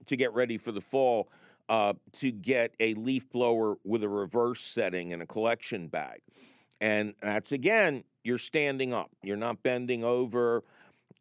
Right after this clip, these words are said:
You suck the leaves up. They get shredded for you.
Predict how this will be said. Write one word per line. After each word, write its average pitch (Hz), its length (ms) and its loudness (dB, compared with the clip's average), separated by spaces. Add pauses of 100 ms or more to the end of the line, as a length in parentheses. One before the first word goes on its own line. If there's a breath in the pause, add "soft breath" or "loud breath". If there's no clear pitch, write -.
(140)
You 104 140 -4
suck 131 320 0
the 120 100 0
leaves 117 440 -4
up. 139 260 2 (260)
They 113 120 0
get 101 200 -4
shredded 113 480 -4
for 147 340 2
you. 127 320 2